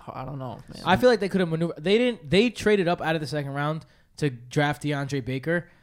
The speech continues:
Speaker 2: From all reports that I've seen and all just the boards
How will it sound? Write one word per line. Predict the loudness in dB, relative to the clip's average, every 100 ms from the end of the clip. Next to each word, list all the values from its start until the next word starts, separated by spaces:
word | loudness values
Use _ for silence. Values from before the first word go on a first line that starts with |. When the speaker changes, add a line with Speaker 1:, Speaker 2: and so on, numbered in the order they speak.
| _ _ _ _
Speaker 2:
From | 0 0 -2 2
all | 6 6 4 -2
reports | -2 0 2 2
that | 2
I've | 0 0 -2
seen | -2 0
and | 0
all | 0 4 4 4 0
just | 0 0
the | -4
boards | 0 2 2 0 -2